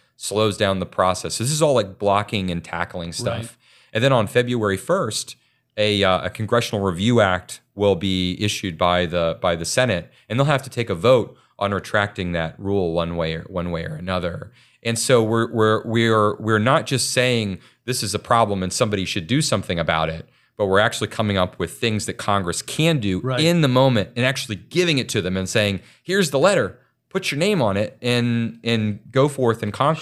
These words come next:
Speaker 2: Sure.
Speaker 1: And then we're coming in on the back end and helping them and supporting them.
Speaker 2: Yeah. You talked about all the people that descend on Washington, all the special interests. And that's,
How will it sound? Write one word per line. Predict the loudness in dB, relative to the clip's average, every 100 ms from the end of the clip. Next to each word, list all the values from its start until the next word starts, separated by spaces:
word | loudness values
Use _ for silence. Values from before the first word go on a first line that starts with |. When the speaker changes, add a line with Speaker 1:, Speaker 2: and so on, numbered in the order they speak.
| -2
Speaker 2:
Sure. | -2 -6 -4
Speaker 1:
And | 0
then | 2
we're | 2
coming | 2 0 2
in | 2
on | 0
the | 0
back | -2 0
end | -4
and | -4 -2
helping | -2 -2 -4
them | -4
and | -6
supporting | -8 -12 -12 -10
them. | -8 -8
Speaker 2:
Yeah. | -8 -10 -14 -20 _
You | 2
talked | 2 0 2
about | 4 8
all | 8 6
the | 4
people | 4 4 2
that | -2
descend | -8 -8 -2 4 6
on | 6 6
Washington, | 4 -2 -6 -10 -8
all | -8
the | -8
special | -10 -10 -10 -8
interests. | -8 -8 -12 -10
And | -6
that's, | -4 -4